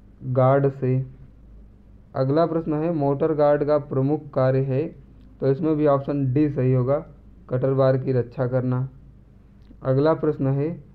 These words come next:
पावर थ्रेशर का आरपीएम होता है, तो इसमें भी जो है ऑप्शन सी सही होगा, आठ सौ चक्कर प्रति मिनट। अगला प्रश्न है, थ्रेशर का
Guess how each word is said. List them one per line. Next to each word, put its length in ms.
पावर 400
थ्रेशर 480
का 220
आरपीएम 600
होता 480
है, 200
तो 120
इसमें 360
भी 120
जो 240
है 240
ऑप्शन 560
सी 160
सही 300
होगा, 360
आठ 240
सौ 160
चक्कर 380
प्रति 260
मिनट। 320
अगला 320
प्रश्न 340
है, 240
थ्रेशर 400
का 120